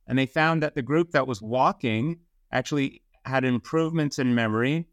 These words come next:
And then when they did some neuroimaging and scanned their brain, they found that the hippocampus, which usually declines after a period of time,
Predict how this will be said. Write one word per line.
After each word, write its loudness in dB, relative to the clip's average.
And 2
then 2
when 2
they 2
did -2
some 0
neuroimaging 0
and -4
scanned -2
their 0
brain, 0
they 2
found -2
that -6
the -12
hippocampus, -2
which -10
usually -4
declines 0
after 2
a -2
period -2
of -12
time, -2